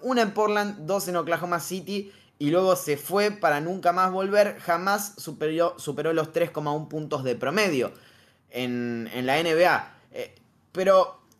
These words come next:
incluso podría decirse que no es el, el gran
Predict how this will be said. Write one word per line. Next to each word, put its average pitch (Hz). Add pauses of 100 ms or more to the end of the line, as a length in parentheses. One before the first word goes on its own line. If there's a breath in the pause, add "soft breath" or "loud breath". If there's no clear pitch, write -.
(320)
incluso 247
podría 214
decirse 208
que 165
no 190
es 285
el, 123
el 120
gran 160